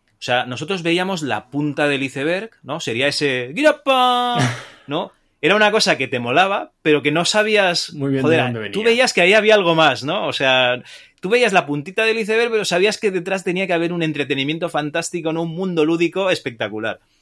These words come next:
Speaker 1: Y luego resulta que, que sí que lo hay, ¿no? O sea, te lo muestran. Y todo eso que muestran, lo que pasa dentro de ese coche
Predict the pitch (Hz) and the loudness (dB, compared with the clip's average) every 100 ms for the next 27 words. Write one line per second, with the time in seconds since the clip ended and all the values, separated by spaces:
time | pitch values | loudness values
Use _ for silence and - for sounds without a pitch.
0 | _ - _ - 123 156 208 202 - 214 | _ -20 _ -10 0 2 2 0 0 -2
1 | 208 226 220 180 202 117 101 - - 113 | 0 0 0 0 0 -4 -12 -10 -10 -6
2 | 120 123 117 131 123 101 95 98 139 - | -2 0 0 -4 -6 -10 -12 -8 -8 -8
3 | 92 _ _ _ _ 131 143 _ - 202 | -12 _ _ _ _ -6 -6 _ -2 0
4 | 226 214 180 175 180 185 185 131 127 175 | 2 0 0 -2 -2 -2 -2 -2 0 0
5 | 220 185 156 135 123 151 160 247 | 2 0 0 -2 -2 -4 -6 -10